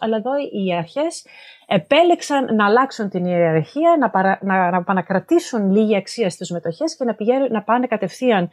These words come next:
στα eighty-one bonds, στον οποίο η αξία διαγράφηκε εξ ολοκλήρου.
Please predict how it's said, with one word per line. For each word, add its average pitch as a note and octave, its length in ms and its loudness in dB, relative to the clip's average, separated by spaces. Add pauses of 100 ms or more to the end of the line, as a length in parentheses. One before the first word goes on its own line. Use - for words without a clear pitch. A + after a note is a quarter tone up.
(260)
στα - 220 -2
eighty-one G3+ 460 2
bonds, A#3+ 260 0
στον G#3 200 -4
οποίο B3+ 260 0
η F#3+ 60 2
αξία A#3 340 -4
διαγράφηκε G3+ 420 0
εξ G3+ 140 -10
ολοκλήρου. E3+ 460 -4